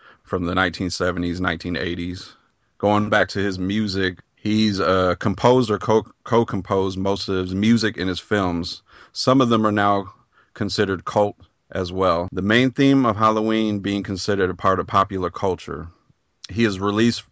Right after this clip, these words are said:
his first studio album, Lost Themes, in two thousand fifteen, and also won a Saturn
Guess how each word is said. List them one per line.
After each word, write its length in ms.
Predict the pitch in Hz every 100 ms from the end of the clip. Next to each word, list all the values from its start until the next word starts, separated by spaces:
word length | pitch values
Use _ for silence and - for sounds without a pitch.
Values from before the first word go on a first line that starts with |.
| _ _ -
his 140 | 95
first 300 | - 110 104
studio 420 | - 120 120 110
album, 460 | 95 107 107 110 104
Lost 320 | 104 104 -
Themes, 340 | 104 110 110
in 80 | 98
two 160 | 92 104
thousand 380 | 101 104 95 90
fifteen, 560 | 107 104 113 110 113
and 240 | 62 92 73
also 280 | 98 -
won 300 | 95 95 98
a 180 | 90 90
Saturn 580 | - - 104 104 104